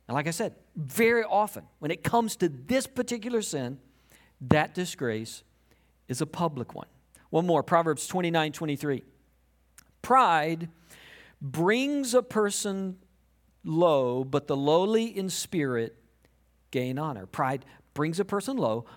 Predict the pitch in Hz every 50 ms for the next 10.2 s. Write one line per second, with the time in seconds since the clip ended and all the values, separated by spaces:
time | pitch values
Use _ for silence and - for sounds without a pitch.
0 | - - 131 - 123 113 117 123 123 131 139 143 160 180 196 220 226 233 233 240
1 | - 220 208 214 196 - - - - 135 123 120 123 120 120 - - _ _ _
2 | _ _ _ _ _ _ _ _ _ _ - 135 135 143 147 165 165 117 87 82
3 | - - 110 127 156 - 240 247 - - 110 - - - _ _ _ _ _ _
4 | _ _ _ _ _ _ _ _ _ _ _ _ _ _ _ - - 120 139 170
5 | 170 190 196 196 - - - 214 214 220 180 214 254 240 - - - 180 165 156
6 | 147 135 120 98 95 120 123 - - 214 233 240 233 - 233 226 220 214 165 156
7 | 160 160 156 160 156 143 196 220 226 233 226 - 240 220 220 220 208 - _ _
8 | _ _ _ _ _ - - 175 180 185 170 156 233 277 262 - 269 277 269 277
9 | 285 277 285 277 240 180 160 190 220 262 269 262 311 370 359 302 - - 240 185
10 | 147 - -